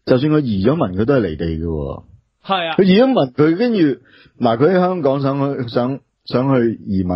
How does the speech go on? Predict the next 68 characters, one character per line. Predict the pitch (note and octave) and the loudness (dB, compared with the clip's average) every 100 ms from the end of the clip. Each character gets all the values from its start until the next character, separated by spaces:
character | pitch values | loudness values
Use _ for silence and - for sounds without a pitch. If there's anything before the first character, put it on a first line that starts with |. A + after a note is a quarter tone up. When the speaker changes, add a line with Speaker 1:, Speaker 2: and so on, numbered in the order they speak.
| F2+ | -2
Speaker 1:
外 | F#2 F#2 | -2 0
國， | G2+ G2 - - - - - _ - | 0 -2 -6 -20 -20 -20 -20 _ -2
誒， | F#2+ F#2 | 0 2
向 | G2+ B2 | 2 2
往 | A#2+ G#2+ | 2 2
外 | F#2+ F#2 | 2 2
國 | F#2+ | 0
嘅 | F#2 F2+ | 0 -2
生 | G#2+ G2 | 0 0
活 | D#2+ | 0
啦。 | F2 F2 - - - - - | -2 -4 -8 -18 -18 -18 2
佢 | G3+ | 4
哋 | F#3 | 6
移 | B2+ C#3 | 6 6
咗 | G#3+ | 6
民 | G#3+ C3 | 4 4
之 | A3 | 4
後， | E3 | 4
佢 | C#3 D#3 | 4 4
個， | D#3+ E3 - _ _ - - | 4 2 -4 _ _ -16 0
佢 | D#3+ | 2
又 | F3 D3 C#3+ C3+ - | 4 4 0 -4 -2
掛 | E3 D#3+ | 0 2
住 | D#3 | 2
香 | F3 F#3+ | 0 -2
港 | D#3 B2+ D3+ | -2 -2 0
嗰 | E3+ | 0
啲 | |
嘢 | D#3+ E3 B2 B2 | 2 2 2 2
嘅 | |
喎。 | B2 A#2 | 2 2
Speaker 2:
係 | A2 | 2
啊， | G#2+ F#2+ F2 | 0 -2 -4
係 | - G#3 G#3 | -4 -2 -2
啊， | G#3+ - - | -2 -6 -6
唔 | |
係， | B3 B3+ | -2 -2
即 | B3+ | -2
係 | C#4+ | -4
個， | C4+ | -4
個 | B3+ | -2
情 | G#3 | -4
況 | A3 | -4
就 | A3+ | -4
係 | G#3 | -2
話 | F#3+ F#3 | -2 -2
你 | G3+ | -4
投- | F3+ | -4
Speaker 1:
點 | G#3 A#3+ | 2 2
樣 | B3 C#4 - | 4 2 -2
咧？ | D4+ | -4
Speaker 2:
你 | B3 | -4
投， | F#3 E3+ | -6 -6
咩？ | A#3 B3 | -4 -4
你 | |
頭 | A#3+ D#3+ | -4 -6
四 | D#3 | -4
五 | G#3+ A3 A3+ | -4 -4 -6
年， | G3+ D3 D3 | -6 -8 -6
你 | F#3+ | -6
會 | G#3 | -4
係 | G#3 F#3+ E3 | -4 -6 -6
成 | C#3+ | -8
日 | |
想 | C#3 | -8
返 | F3+ A3+ | -6 -6
香 | A#3 A3 | -6 -4
港？ | F#3 A3 | -6 -6